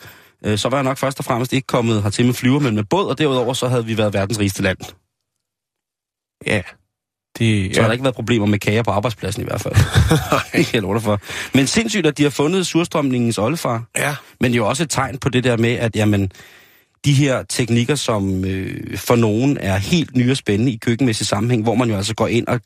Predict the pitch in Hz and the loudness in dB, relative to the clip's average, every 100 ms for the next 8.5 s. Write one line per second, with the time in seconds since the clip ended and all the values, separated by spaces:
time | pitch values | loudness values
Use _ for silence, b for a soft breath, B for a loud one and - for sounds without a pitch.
0 | _ _ _ - B B B B 120 120 | _ _ _ -20 B B B B 0 2
1 | 117 147 175 180 165 _ _ _ _ _ | 2 2 2 0 -2 _ _ _ _ _
2 | _ _ - 104 113 131 123 123 139 160 | _ _ -8 -4 0 0 2 0 0 0
3 | 151 - - 165 - - 127 131 131 - | -2 -2 0 0 0 -2 2 4 2 0
4 | 110 127 104 113 120 139 160 - 110 - | -4 -4 -2 0 2 0 -2 -2 -6 -2
5 | 143 107 - 143 127 117 131 156 156 B | 0 2 0 0 0 0 0 -2 -4 B
6 | B B - 123 - 139 117 - 131 123 | B B -6 -6 -2 -2 -4 -2 -2 0
7 | 131 143 135 117 120 131 110 104 117 - | -2 0 -2 0 0 0 0 2 2 0
8 | 110 107 90 101 101 | 0 0 0 -2 -2